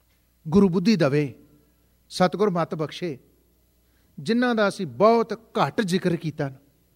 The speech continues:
ਭੁੱਲੇ ਵਿਸਰੇ ਜਿਹੜੇ ਸਾਨੂੰ ਬਹੁਤ, ਉਹਨਾਂ ਦਾ ਵੀ ਜ਼ਿਕਰ ਕਰਨ ਦੀ ਕੋਸ਼ਿਸ਼ ਕਰਾਂਗੇ। ਪੀਰ ਬੁੱਧੂ ਸ਼ਾਹ ਦੀ ਪਤਨੀ ਬੀਬੀ ਨਸੀਰਾਂ ਦਾ ਸਕਾ ਭਰਾ ਆਇਆ ਹੈ।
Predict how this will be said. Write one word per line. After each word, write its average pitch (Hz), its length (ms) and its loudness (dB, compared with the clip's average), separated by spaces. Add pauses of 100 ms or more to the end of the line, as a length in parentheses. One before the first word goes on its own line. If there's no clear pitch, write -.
(1120)
ਭੁੱਲੇ 254 300 8
ਵਿਸਰੇ 202 400 -2
ਜਿਹੜੇ 180 200 -2
ਸਾਨੂੰ 147 300 -10
ਬਹੁਤ, 151 360 -2 (1000)
ਉਹਨਾਂ 220 240 0
ਦਾ 180 100 -2
ਵੀ 147 100 -4
ਜ਼ਿਕਰ 135 300 -6
ਕਰਨ 123 280 -8
ਦੀ 123 100 -8
ਕੋਸ਼ਿਸ਼ 120 420 -12
ਕਰਾਂਗੇ। - 320 -20 (4000)
ਪੀਰ 262 380 6
ਬੁੱਧੂ 247 460 0
ਸ਼ਾਹ 240 280 0
ਦੀ 240 140 -2
ਪਤਨੀ 240 560 2
ਬੀਬੀ 185 460 -2
ਨਸੀਰਾਂ 180 640 0
ਦਾ 208 140 0
ਸਕਾ 254 380 2
ਭਰਾ 214 240 0
ਆਇਆ 120 180 -8
ਹੈ। - 160 -20